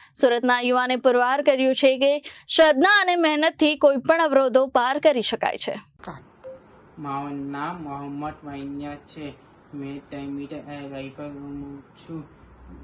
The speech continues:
Speaker 2: હમણાં ડેફ ઓલિમ્પિક ટોક્યો ટુ થાઉઝન્ડ ટ્વેન્ટી ફાઇવમાં સિલ્વર મેડલ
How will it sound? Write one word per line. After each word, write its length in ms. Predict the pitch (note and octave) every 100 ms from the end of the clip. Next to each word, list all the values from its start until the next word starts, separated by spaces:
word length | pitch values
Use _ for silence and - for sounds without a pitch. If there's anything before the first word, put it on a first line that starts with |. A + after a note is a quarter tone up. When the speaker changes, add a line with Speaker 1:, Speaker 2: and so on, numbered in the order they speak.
| -
Speaker 2:
હમણાં 800 | E3 E3 D#3+ F3+ G3 D3 C#3 -
ડેફ 320 | D#3 D#3+ -
ઓલિમ્પિક 800 | C#3+ C#3+ C#3 C3+ D#3+ D#3+ - _
ટોક્યો 840 | D#3+ D3 - - - - - E3+ E3
ટુ 280 | - D#3+
થાઉઝન્ડ 420 | D#3 D#3+ E3 E3 D#3
ટ્વેન્ટી 400 | D3 C#3+ D3+ D3+
ફાઇવમાં 600 | E3+ E3+ D#3 D#3 E3+ F3+ - - - - - -
સિલ્વર 500 | - D3+ D3+ F3 G3+ G#3 F#3+ E3+ E3
મેડલ 440 | D#3 D#3+ E3 F#3